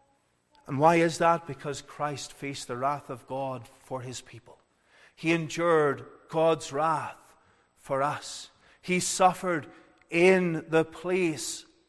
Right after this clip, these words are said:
of his people. Oh, when we think of this chapter and what has been done here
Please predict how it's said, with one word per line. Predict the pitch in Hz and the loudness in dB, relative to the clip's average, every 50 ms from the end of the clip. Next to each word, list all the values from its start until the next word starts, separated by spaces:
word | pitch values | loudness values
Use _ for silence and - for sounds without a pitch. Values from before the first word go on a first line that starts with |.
| _ _ _ _ _ - | _ _ _ _ _ -10
of | 156 139 - - | -10 -10 -10 -10
his | - - 170 160 156 - - | -8 -6 -4 -4 -4 -6 -10
people. | - - 147 139 - 110 - _ _ _ _ _ _ _ _ _ _ _ _ _ _ _ _ _ _ _ _ _ _ _ _ _ _ _ _ _ _ _ _ _ _ _ _ _ _ _ _ _ _ _ _ _ _ _ _ _ _ _ _ _ _ _ _ _ _ _ _ _ _ _ _ _ _ _ _ _ _ _ 226 - _ _ _ _ _ - | -12 -14 -16 -16 -16 -20 -20 _ _ _ _ _ _ _ _ _ _ _ _ _ _ _ _ _ _ _ _ _ _ _ _ _ _ _ _ _ _ _ _ _ _ _ _ _ _ _ _ _ _ _ _ _ _ _ _ _ _ _ _ _ _ _ _ _ _ _ _ _ _ _ _ _ _ _ _ _ _ _ -20 -20 _ _ _ _ _ -8
Oh, | 117 127 143 151 151 | -4 0 2 2 4
when | 156 156 | 2 2
we | 156 151 | 0 -2
think | 147 - 170 165 165 | -2 -2 -2 -2 -2
of | 160 143 | -2 0
this | 160 156 - - | 0 0 0 0
chapter | - 165 160 175 165 - - - 147 143 139 | 2 4 6 4 4 2 -2 -2 -2 0 0
and | 139 139 143 | -2 -4 0
what | 143 147 156 151 - - - - - - - | 4 4 4 4 2 -8 -12 -12 -12 -12 -8
has | - 147 135 | -4 -4 -4
been | 135 160 151 147 127 | -2 -2 -4 -2 0
done | 147 151 170 180 165 | 0 0 0 -2 -4
here | 151 165 147 127 117 110 | -6 -6 -6 -6 -6 -8